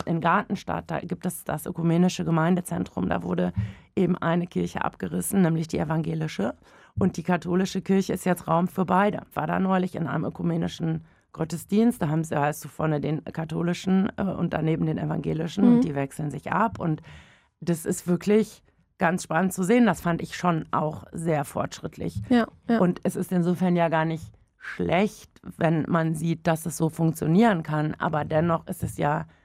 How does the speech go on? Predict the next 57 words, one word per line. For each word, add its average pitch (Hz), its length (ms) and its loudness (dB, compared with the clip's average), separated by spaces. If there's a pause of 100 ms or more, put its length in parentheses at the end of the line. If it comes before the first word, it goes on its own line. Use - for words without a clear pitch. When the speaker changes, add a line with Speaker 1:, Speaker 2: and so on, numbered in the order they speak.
(300)
Speaker 1:
nicht 160 360 -2 (460)
vordergründig 151 1040 -2
wünschenswert, 160 680 -2
dass 165 180 -8
wir 160 160 -4
in 165 120 -2
zehn 156 260 -2
Jahren 147 160 -2
nur 151 100 -2
noch 151 160 -4
die 160 140 -6
Hälfte 143 260 -6
der - 140 -10
Kirchen 208 300 0
Speaker 2:
Ja, 139 100 0
Speaker 1:
haben. 247 180 -2
Speaker 2:
ja, 240 60 0
auf - 60 -4
Speaker 1:
Aber 240 240 2
Speaker 2:
jeden 233 120 -2
Fall. 233 200 -4
Ja. 226 100 -4
Speaker 1:
möglicherweise 156 680 0
wird 151 140 -4
es 151 140 -8
so 147 80 -4
kommen, 196 340 4
wenn 143 100 2
das 139 140 -2
so 131 140 -6
weitergeht 135 460 -4
mit - 160 -6
den 120 120 -2
Austritten. - 540 -8
Speaker 2:
Mhm. 240 280 2 (380)
Jetzt 233 160 4
hast 262 160 6
du 311 80 6
gesagt, 262 400 4
du 233 160 4
trittst - 320 2
wieder 233 180 6
ein, 247 220 6
du 277 80 6
trittst 254 260 0
aber 226 140 4
nicht 233 220 4
in 214 100 4
die 214 60 4
katholische 254 720 4
Kirche, 277 340 4
sondern 254 300 6
in 254 160 8
die 240 80 8
evangelische 202 680 4
wieder 185 240 0
ein. 190 200 2